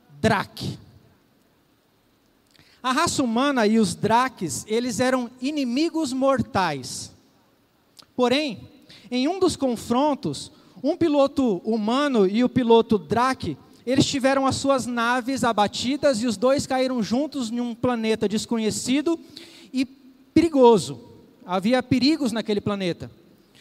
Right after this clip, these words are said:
E a única forma que eles encontraram de sobreviver naquele planeta era se unindo. Então eles deixam as diferenças de lado e eles se unem, se unem as suas forças pra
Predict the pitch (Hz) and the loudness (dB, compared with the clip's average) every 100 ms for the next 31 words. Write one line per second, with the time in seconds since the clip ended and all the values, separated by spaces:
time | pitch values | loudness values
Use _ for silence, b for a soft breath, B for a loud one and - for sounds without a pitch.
0 | b b b 262 277 349 381 330 - 269 | b b b -2 0 0 -2 -2 -2 -2
1 | 262 262 254 233 262 269 247 - 220 220 | -2 -2 -2 -4 -4 -4 -2 0 0 0
2 | 214 254 277 269 254 254 226 190 254 311 | -2 -2 -2 -2 0 -2 -2 -4 -4 -4
3 | 262 240 214 208 247 220 214 233 277 226 | -4 -4 -2 -2 -2 -2 -2 -2 -4 -4
4 | 254 254 - 311 330 311 208 120 - - | -4 -4 -6 -6 -4 -2 -4 -8 -14 -20
5 | B B B 226 233 262 269 262 262 247 | B B B -10 0 2 4 4 2 0
6 | - - B B B 180 240 302 - 285 | -4 -8 B B B 2 4 4 2 0
7 | 247 220 208 226 220 208 208 208 175 175 | 2 2 0 0 0 -2 -4 -2 0 2
8 | 202 220 320 - B B B B 233 240 | 2 0 -4 -8 B B B B 2 2
9 | 254 - 294 269 254 277 311 - - B | 2 0 2 4 4 2 -2 -8 -20 B
10 | B B B - - 262 320 311 254 - | B B B -12 -4 0 0 0 0 2
11 | 262 - - 226 254 247 269 - - - | 2 2 2 4 4 2 -4 -6 -12 -20
12 | - _ _ 240 226 220 208 180 | -20 _ _ -2 2 2 0 -4